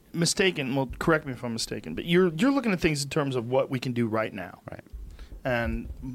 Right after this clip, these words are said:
Speaker 1: a guy like Elon Musk or Sam Harris is saying, "Yeah, but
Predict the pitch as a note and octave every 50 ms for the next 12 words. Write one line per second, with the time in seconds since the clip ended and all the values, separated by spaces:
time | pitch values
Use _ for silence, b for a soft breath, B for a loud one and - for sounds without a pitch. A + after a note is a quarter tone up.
0 | A#2 - C#3+ B2+ D#3 D3+ D3+ D3+ D3+ C#3 - D3+ C#3 C3+ C3 B2 C3 C#3+ D3+ D3+
1 | C#3 - - B2 - - D3 C#3 C3 B2 B2 C3+ C3+ C3+ C3 B2 A#2+ - B2 -
2 | - C3+ B2+ B2+ B2 A#2 A2+ B B B B B B B B - - C#3 D#3+ G3+
3 | A#3 A3+ G3 E3+ E3 E3 E3+ E3+ D3+ - - A#2 A2 C3+ D#3 E3 E3 E3 -